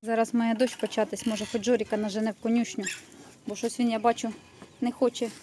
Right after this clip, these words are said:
від коханої уходить. Що, дівчатки, вас випустить? Підете туди?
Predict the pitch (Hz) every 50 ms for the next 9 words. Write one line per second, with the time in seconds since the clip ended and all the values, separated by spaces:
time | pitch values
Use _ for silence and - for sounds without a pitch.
0 | - - - - - - - - - - 220 226 - - 240 233 - - 240 233
1 | 233 233 226 226 220 622 659 659 466 440 208 427 - 698 679 679 719 698 679 640
2 | 508 539 587 659 640 - 381 392 339 381 359 330 302 320 339 339 294 311 330 330
3 | 339 403 440 453 466 415 - - - 269 233 - - 508 - - - - 311 359
4 | 381 415 370 330 320 285 330 277 294 392